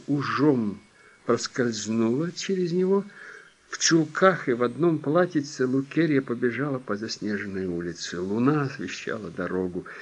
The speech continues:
Мелкий снег бил ей в лицо, стоял крепкий мороз, но она не чувствовала его.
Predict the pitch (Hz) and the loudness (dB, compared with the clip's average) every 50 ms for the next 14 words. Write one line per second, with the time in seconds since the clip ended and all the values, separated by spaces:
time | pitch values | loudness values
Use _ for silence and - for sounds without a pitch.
0 | - - - - 113 131 135 139 139 - 131 - - - 120 135 127 104 98 95 | -14 -6 2 6 10 10 10 10 8 6 2 2 2 4 6 6 6 6 4 0
1 | 101 117 139 160 151 139 135 131 113 123 135 127 117 117 120 110 110 107 - - | 2 8 10 10 10 10 10 8 6 6 6 6 4 2 0 -2 -2 -4 -2 0
2 | 113 117 117 - - - 110 120 131 131 131 - 123 131 135 139 - - - 104 | 2 2 2 2 4 6 6 8 8 6 4 4 4 4 4 4 2 -4 -4 -2
3 | 113 117 113 117 127 170 170 123 - - - 107 101 104 107 110 123 139 147 156 | 0 0 0 2 2 2 2 2 0 -4 -4 0 0 2 2 4 4 6 6 6
4 | 160 156 - - 190 185 170 - - - - - - 71 - - 87 92 82 87 | 6 4 0 -4 -4 -4 -6 -8 -12 -14 -12 -12 -10 -8 -6 -4 -4 -4 -4 -4
5 | 85 | -6